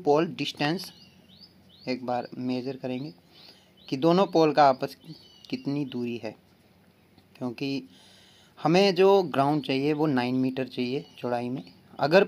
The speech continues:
पोल to पोल मान लो ग्यारह मीटर है, तो हम दोनों तरफ से एक एक मीटर छोड़ देंगे, और अगर दस मीटर है, तो हम दोनों तरफ से फिफ्टी फिफ्टी सेंटीमीटर छोड़ के अंदर की ओर मार्क करेंगे।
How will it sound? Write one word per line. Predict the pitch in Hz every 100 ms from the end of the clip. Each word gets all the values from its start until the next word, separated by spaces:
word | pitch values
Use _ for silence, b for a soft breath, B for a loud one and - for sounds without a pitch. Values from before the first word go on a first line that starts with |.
| -
पोल | 156 160 170
to | 175 180
पोल | 175 156 160
मान | 143 139 139
लो | 139
ग्यारह | 120 123 131
मीटर | 127 127 120
है, | 131 - B B B B B B -
तो |
हम | 180 214
दोनों | 160 156 170
तरफ | 175 147 143
से | 175
एक | 143
एक | 135
मीटर | 127 117 117
छोड़ | - 123 113
देंगे, | 113 110 110 - _ -
और | 123 123
अगर | 120 117 120 - 113
दस | 151 180
मीटर | 175 175 170
है, | 185 208 B B B B
तो | 139
हम | 135 131
दोनों | 139 143
तरफ | 131 127
से | - 175
फिफ्टी | 170 131 151
फिफ्टी | 135 131 135
सेंटीमीटर | 131 120 120 127 135
छोड़ | 131 127 117
के | -
अंदर | 254 - _ - _ _ 123 123
की | 117
ओर | 170
मार्क | 233 131 117
करेंगे। | - 107 107